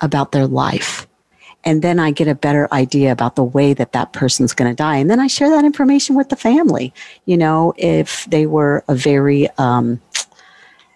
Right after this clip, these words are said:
you know, outgoing person, were they introverted? Were they extroverted? Did they ask for what they wanted? Did, or did they, you know, were they more the person that was in the background? And it, it, it really helped me a lot when I w-, when I was with a family.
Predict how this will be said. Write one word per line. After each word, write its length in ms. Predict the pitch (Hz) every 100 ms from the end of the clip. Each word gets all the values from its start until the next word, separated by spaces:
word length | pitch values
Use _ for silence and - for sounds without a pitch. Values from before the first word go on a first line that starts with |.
| _ _
you 80 | 180
know, 180 | 156 135 -
outgoing 520 | 165 - 165 139 131
person, 600 | - 139 131 - 123 127
were 100 | 135
they 160 | 135 135
introverted? 720 | 165 156 - 135 131 127 127
Were 140 | 135
they 140 | 135 135
extroverted? 720 | 151 151 - 139 127 120 120
Did 100 | 127
they 140 | 139
ask 360 | - 147 165 -
for 120 | 147
what 180 | 127 -
they 100 | 131
wanted? 520 | 135 127 131 127 135
Did, 240 | - -
or 240 | - 143 135
did 240 | 135 135
they, 340 | 135 127 127 127 - - - -
you 100 | 143
know, 100 | 127
were 160 | 135
they 140 | 131 139
more 360 | 139 139 139
the 100 | 131
person 340 | - 151 - 143
that 120 | -
was 140 | 139
in 100 | 131
the 60 | 123
background? 720 | 127 123 123 - - - - - _ _ _ _ _
And 300 | 151 143 143 -
it, 60 | 165
it, 260 | - 160 -
it 160 | 185 180
really 220 | 220 220
helped 240 | 165 202
me 80 | 196
a 80 | 151
lot 280 | 156 165 -
when 120 | 120
I 60 |
w-, 220 | 131 139 139
when 200 | 151 143
I 100 | 139
was 220 | 139 131 -
with 100 | -
a 60 |
family. 580 | 131 127 139 147 - 190